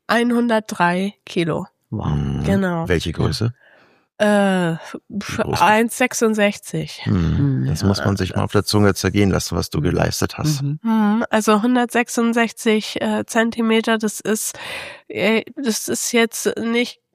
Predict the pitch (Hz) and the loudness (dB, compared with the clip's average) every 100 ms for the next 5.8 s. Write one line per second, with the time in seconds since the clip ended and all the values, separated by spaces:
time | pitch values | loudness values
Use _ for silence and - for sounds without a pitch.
0 | _ _ 226 277 - - 285 277 302 240 | _ _ 0 0 -4 0 2 2 0 0
1 | 247 - - 233 233 220 - 226 277 320 | 0 0 0 0 -2 -4 -2 0 2 2
2 | 277 247 254 285 302 - 220 233 233 226 | 0 2 2 2 2 -2 -2 -2 -2 -2
3 | 233 226 240 247 226 226 226 226 226 220 | 2 2 2 0 2 2 2 0 -2 -4
4 | - - - 214 214 233 - 214 214 202 | -6 -8 -4 -2 -2 -2 2 0 2 0
5 | 208 - 196 196 - 180 175 | 0 -2 -2 -2 -2 -6 -6